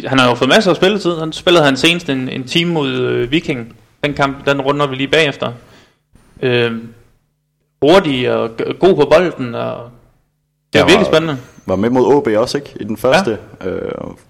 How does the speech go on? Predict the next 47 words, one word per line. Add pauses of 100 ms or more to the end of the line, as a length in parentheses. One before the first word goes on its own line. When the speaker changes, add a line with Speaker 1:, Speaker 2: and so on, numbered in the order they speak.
(200)
Speaker 2:
gjorde
vist
også
en
fin
figur
der,
uden
jeg
så
Speaker 1:
Altså,
Speaker 2:
helt
Speaker 1:
nu
Speaker 2:
kamp.
Speaker 1:
læste
jeg
lige
referatet
fra,
fra
Viking-kampen
i
Stiften,
og
der
kunne
jeg
forstå,
at
han
har
spillet
over
for
en,
øh,
toogtyve-årig
norsk
landsholdsspiller
i
den
første
time
af
kampen,
altså
hvor